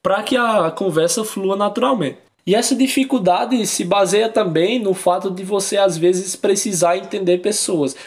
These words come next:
Obviamente, ninguém precisa gostar de todo mundo, mas num grupo de três pessoas, as personalidades podem mudar muito radicalmente. Então, se você analisar cada conversa com cada pessoa,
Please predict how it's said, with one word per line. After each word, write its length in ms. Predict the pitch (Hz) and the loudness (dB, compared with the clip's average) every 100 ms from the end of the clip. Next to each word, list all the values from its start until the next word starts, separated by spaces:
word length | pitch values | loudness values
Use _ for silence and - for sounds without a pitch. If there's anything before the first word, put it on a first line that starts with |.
| - | -2
Obviamente, 500 | 220 226 233 196 196 - | -2 2 0 0 -4 -2
ninguém 420 | 254 170 190 254 | -2 2 2 2
precisa 560 | - 214 185 190 180 170 | 2 0 0 -2 0 2
gostar 400 | 160 - 151 147 | 0 0 0 0
de 120 | 147 | 0
todo 280 | 165 180 156 | 0 0 0
mundo, 480 | 143 196 233 139 - - - - | -4 -6 -8 -12 -14 -20 -16 -4
mas 580 | 170 196 208 220 190 | 0 2 2 0 0
num 220 | 196 262 247 | 2 2 2
grupo 380 | 214 254 262 | 0 0 -2
de 160 | 196 208 | -2 -2
três 400 | - 214 247 285 | -2 0 2 0
pessoas, 840 | 311 269 - 202 269 254 170 147 - | 0 0 2 2 4 2 0 -4 -2
as 240 | 180 190 | 0 0
personalidades 880 | - 226 226 254 240 254 190 185 - | 0 0 0 -2 -2 -2 0 0 0
podem 400 | - 190 202 220 | -2 0 0 -2
mudar 640 | 233 226 254 277 - 320 - | -4 0 0 2 2 0 -2
muito 640 | 262 220 202 214 277 277 | -4 -2 0 0 0 0
radicalmente. 760 | 185 180 160 160 143 131 127 127 - - - - | 0 0 -2 0 0 0 -4 -8 -16 -20 -20 -6
Então, 480 | 170 165 202 208 190 - - _ _ - | -2 2 2 0 -4 -12 -20 _ _ -10
se 280 | - - 214 | -4 -2 0
você 260 | 208 214 | 0 2
analisar 640 | 226 240 247 233 151 165 185 | 0 2 0 0 0 0 0
cada 260 | 190 190 226 | 0 0 0
conversa 720 | - 254 175 156 147 - 143 | 2 0 2 0 0 -2 -4
com 180 | 160 151 | -4 -2
cada 300 | 170 185 226 | -2 -2 -4
pessoa, 880 | - 240 214 - 165 185 220 151 | -2 -2 -2 -2 2 2 2 0